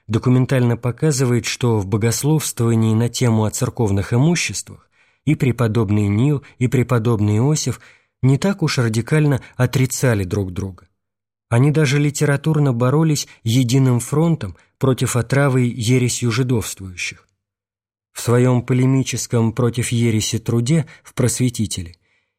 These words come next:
Иосиф не стесняется текстуально использовать одно из писаний преподобного Нила, видя в нем единомышленника против врага номер первый. Да и литературная борьба за монастырские имущества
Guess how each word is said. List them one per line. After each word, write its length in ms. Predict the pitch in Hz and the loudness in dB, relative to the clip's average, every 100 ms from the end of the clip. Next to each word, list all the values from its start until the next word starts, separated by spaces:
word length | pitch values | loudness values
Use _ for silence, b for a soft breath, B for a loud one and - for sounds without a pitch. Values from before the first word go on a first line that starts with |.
| - | -2
Иосиф 380 | 131 170 160 151 | 0 2 0 0
не 120 | 147 | 0
стесняется 880 | - 127 - 151 160 151 - 123 110 | -2 -4 0 2 2 0 -2 -2 -2
текстуально 760 | - - - 127 143 131 117 | -4 -6 -2 0 2 2 2
использовать 640 | 107 - 165 139 135 131 - B B | 0 0 0 2 0 -2 -6 B B
одно 340 | 117 127 147 | 2 4 4
из 160 | 143 - | 0 -2
писаний 560 | 120 - 139 135 127 | -6 0 2 2 2
преподобного 720 | 120 120 123 120 127 123 123 | 0 -2 0 0 2 2 2
Нила, 400 | 131 127 107 92 - _ _ _ _ | 2 2 0 -4 -12 _ _ _ _
видя 300 | 113 131 127 | 0 2 2
в 40 | 127 | 2
нем 260 | 131 131 | 2 2
единомышленника 1160 | 139 120 117 127 135 147 143 - 104 95 87 - b b | 0 -2 2 2 2 2 0 -2 -6 -8 -10 -18 b b
против 340 | 123 110 113 | 0 0 0
врага 420 | 101 113 101 117 | 0 0 0 0
номер 320 | 110 104 104 - | 0 0 -2 -4
первый. 420 | 117 95 85 - _ _ _ _ _ _ _ _ | -4 -4 -8 -16 _ _ _ _ _ _ _ _
Да 120 | 107 123 | 0 2
и 80 | |
литературная 840 | 139 143 151 143 139 156 147 139 123 | 2 0 0 -2 -2 0 2 2 0
борьба 460 | 135 131 135 131 | 0 0 0 0
за 140 | 110 120 | 0 0
монастырские 800 | 120 123 - 123 98 - 120 123 | 2 0 -2 -4 -6 -4 0 2
имущества 600 | 160 165 - 101 - | 2 0 -4 -8 -14